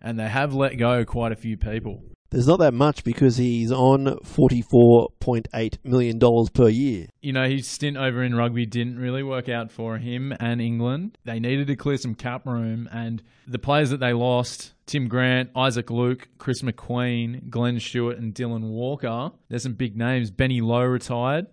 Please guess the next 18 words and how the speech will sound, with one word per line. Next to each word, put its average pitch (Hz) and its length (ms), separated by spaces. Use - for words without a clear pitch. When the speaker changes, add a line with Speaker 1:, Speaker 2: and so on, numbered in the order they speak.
Speaker 1:
That's 151 300
a 208 40
lot 190 200
of 113 100
depth 139 340
that 147 120
you're 127 140
losing 135 420
right 123 260
there. 123 300
I 110 60
think 170 180
they're 170 100
gonna 147 160
have 123 140
to 120 100
rely 113 440
on 117 420